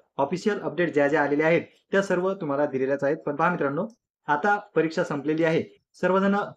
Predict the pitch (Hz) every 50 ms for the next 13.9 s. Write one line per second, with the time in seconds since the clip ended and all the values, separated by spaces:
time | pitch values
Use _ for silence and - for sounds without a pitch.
0 | - 117 131 147 151 175 214 202 - 208 190 175 160 147 147 143 - 170 175 190
1 | 170 165 151 156 170 - _ - 180 175 180 185 180 180 175 180 190 190 165 156
2 | 147 147 175 175 165 151 151 160 156 147 - - 101 - - _ _ _ - 147
3 | 147 180 180 165 143 139 160 170 170 - 175 165 160 156 165 165 170 175 175 170
4 | - - 147 143 - 143 131 139 143 147 147 147 156 151 170 180 180 135 110 -
5 | - _ _ _ - 185 165 147 156 160 170 180 180 185 196 208 202 - - -
6 | 143 143 151 160 170 - _ - 143 139 147 151 151 156 151 147 170 170 147 151
7 | 143 127 - - 143 139 - 151 151 175 185 - 143 - - - _ _ _ _
8 | - 131 139 139 131 127 127 135 156 160 139 139 135 113 170 170 - 151 135 -
9 | 143 147 147 165 151 139 139 143 151 160 160 151 143 143 147 156 156 147 143 107
10 | - _ _ _ _ - 170 170 170 180 185 185 175 170 170 - 147 147 151 143
11 | 135 131 - 156 - - 156 - 156 170 170 160 165 170 165 175 175 - 165 147
12 | 139 147 160 175 - - - - - 147 135 135 135 139 147 185 233 - _ _
13 | _ _ _ - 120 113 107 - _ - 175 175 - 156 190 220 220 233